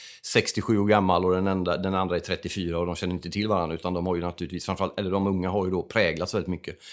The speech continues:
av de äldre tränarna som gått före och sådär. Det är viktigt att komma ihåg, tycker jag, när det pratas om den här nya eran av fotbollstränare, både här i Sverige och utomlands, att okej, men de där unga har ju faktiskt lärt sig av några också. Många av dem är ju fortfarande aktiva. Men Claudio Ranieri började faktiskt sin karriär som fotbollsspelare,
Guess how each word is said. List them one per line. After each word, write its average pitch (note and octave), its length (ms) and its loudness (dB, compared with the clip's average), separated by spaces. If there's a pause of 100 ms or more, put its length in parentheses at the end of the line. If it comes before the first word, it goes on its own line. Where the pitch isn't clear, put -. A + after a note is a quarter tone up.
(160)
av G#2 140 2
de G2+ 160 4
äldre F2+ 260 4
tränarna E2 380 -2
som E2+ 140 -8
gått - 140 -6
före E2 220 -4
och E2 60 -6
sådär. C2+ 240 -8
Det F2+ 60 -4
är F2+ 60 -2
viktigt F#2 220 -6
att - 60 -14
komma F2+ 200 0
ihåg, F2 120 0
tycker F#2 140 -2
jag, F2+ 60 2
när E2+ 80 0
det E2 60 -2
pratas F2 300 -2
om F2+ 100 0
den F2 80 0
här E2+ 100 -2 (320)
nya G#2 460 6
eran F#2 340 2
av F#2 60 0
fotbollstränare, F#2 600 -2
både F#2 180 0
här A#2+ 100 4
i G2 60 2
Sverige F2+ 360 2
och G2+ 80 2
utomlands, E2+ 560 -2
att D#2 180 -6
okej, E2+ 240 -4
men F#2+ 120 -2
de F#2 140 0
där F#2 100 2
unga F#2 280 0
har F#2+ 140 2
ju F2 40 -2
faktiskt - 280 -6
lärt E2 240 0
sig G2+ 100 -2
av G2+ 80 0
några F2+ 160 2
också. F2 280 -4
Många F#2 320 0
av F#2+ 80 2
dem F#2 160 0
är F2+ 40 0
ju E2+ 60 -2
fortfarande F2 380 -4
aktiva. F#2+ 440 -6 (540)
Men - 80 -2
Claudio C#3+ 240 6
Ranieri D#3 300 6
började D#3+ 260 8
faktiskt G3 180 0
sin D3+ 100 4
karriär D3 280 8
som A#2+ 120 2
fotbollsspelare, G#2+ 640 4